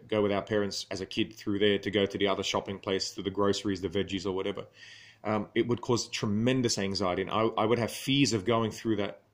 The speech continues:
that, um, section. And obviously my parents wouldn't have known, they would, they would never have known. Most people today don't even know, right? So that's one of the reasons I talk about this, so that future children have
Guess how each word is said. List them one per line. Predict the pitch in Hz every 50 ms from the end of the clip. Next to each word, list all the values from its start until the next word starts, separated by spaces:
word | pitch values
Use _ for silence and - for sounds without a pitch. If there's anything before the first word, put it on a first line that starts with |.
| -
that, | 98 95 95 92 - - _ _ _ _ -
um, | 95 92 92 92 92 92 87 -
section. | - - - - 113 107 - - 98 95 101 _ _ _ _ _ _ _ _ _ _ _ - - - - - _ _ _ _
And | - 110 107 107 107 107 101 101 - - _ _ _ _ _ _ _ _ _ _ _ _ _ _ -
obviously | 135 120 131 - - 127 117 110 104 - - -
my | - 104 110 113 117 110
parents | - - 120 117 113 107 104 -
wouldn't | 104 104 101 95
have | 95 90 85
known, | 98 104 98
they | 101 110
would, | 107 107 101 104
they | 123 117
would | 131 123
never | 131 135 147 135 131 117
have | 104 101 92
known. | 101 92 90 90 101
Most | 117 135 135 -
people | - 135 - -
today | - - 107 117 123 113
don't | 107 101 95
even | 92 85 90 87 92
know, | - - -
right? | - - - - - - - - _
So | - - 117 110
that's | 107 113 - - -
one | 123 127 123
of | 110
the | 110
reasons | 113 117 113 101 107
I | 107 98
talk | - - 123 120 -
about | 104 101 98 98
this, | 101 -
so | - 101
that | 104 -
future | - - 117 110 - 107
children | - - - 110 104 104 107 101 107 - _ _ _ _ _ _ _ _ _ _ _ _ _ _
have | - - - 110 107 107 - -